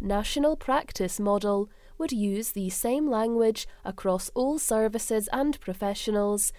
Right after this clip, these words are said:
to describe and assess your strengths and needs. Do you agree or disagree with this approach? Please select agree or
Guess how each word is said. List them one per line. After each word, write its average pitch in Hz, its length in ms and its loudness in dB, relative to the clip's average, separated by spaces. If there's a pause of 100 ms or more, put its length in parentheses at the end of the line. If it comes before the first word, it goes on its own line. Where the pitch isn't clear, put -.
(180)
to - 80 -8
describe 185 760 -2
and 185 160 -2
assess 226 560 -2 (180)
your 302 180 2
strengths 240 680 0
and 240 300 -2
needs. 185 720 -2 (380)
Do 311 120 0
you 202 180 2
agree 185 600 -2
or 185 320 2
disagree 214 920 0
with 320 200 -6
this 233 300 2
approach? 185 760 -6 (380)
Please 240 320 -4
select 220 680 -2 (260)
agree 233 560 2 (240)
or 185 400 0